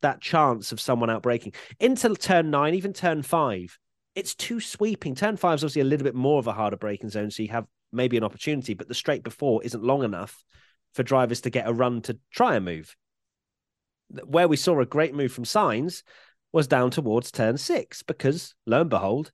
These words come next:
it's a hard braking zone into a t-, tight and twisty chicane. So for me, I know they're not going to, because why would they make more changes and spend more money? But the sweeping corners, yes, the drivers have said it's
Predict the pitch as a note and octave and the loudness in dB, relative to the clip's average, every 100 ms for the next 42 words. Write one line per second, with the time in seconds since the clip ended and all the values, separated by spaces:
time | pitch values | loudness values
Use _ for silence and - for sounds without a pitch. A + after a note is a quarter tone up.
0 | _ A2+ A#2 F#2+ D3 A#2+ B2 C#3 A#2+ G#2 | _ -6 -4 2 2 2 0 0 -4 -4
1 | G2 G2 C3+ C3+ _ _ _ - B2+ B2 | -4 -4 -6 -12 _ _ _ -4 -2 2
2 | C#3 B2+ B2+ B2+ - _ _ - - D3 | 4 6 4 2 -6 _ _ -20 -4 -2
3 | A#2+ B2 C#3 C3 B2 C3+ D#3 E3 F#2+ F2+ | -2 -2 -4 -4 -6 -4 0 0 -2 -4
4 | - B2+ B2+ D3+ F3+ C3+ G#2+ C3 _ _ | 0 2 2 0 2 0 -2 -8 _ _
5 | _ _ _ _ _ _ _ _ _ _ | _ _ _ _ _ _ _ _ _ _
6 | _ _ G#2+ G2+ G2+ G2 A2 A2 G#2 - | _ _ -4 -2 -4 -2 0 0 -2 -6
7 | G2+ G2 G#2 - - - A2 G#2 G#2+ G#2 | -6 -6 -8 -8 -14 -4 -2 0 -2 -2
8 | G2 G2 F#2 A2+ A2 - A2 A#2 A2+ G#2+ | -2 -2 -4 -4 -4 -2 2 2 0 -2
9 | G2 F#2+ F#2+ G#2 - G2+ A2 A#2+ G2 F2 | -4 -6 -8 -6 -4 0 4 4 2 -2
10 | G2 A#2 _ - A2+ A2 _ _ _ _ | -6 -8 _ 0 2 2 _ _ _ _
11 | - B2 B2 - E3 D#3+ C#3 B2+ C#3 B2 | -6 -4 -2 2 2 2 0 2 4 4
12 | - B2 A#2+ A2 - _ - _ _ G#2+ | 2 0 0 -2 -12 _ -20 _ _ -2
13 | C3 C3 A2+ A2 G#2 - A2 G2+ - G#2+ | 2 2 2 -2 -4 -2 0 -2 -6 -8
14 | G2+ - - - | -8 -10 -12 -12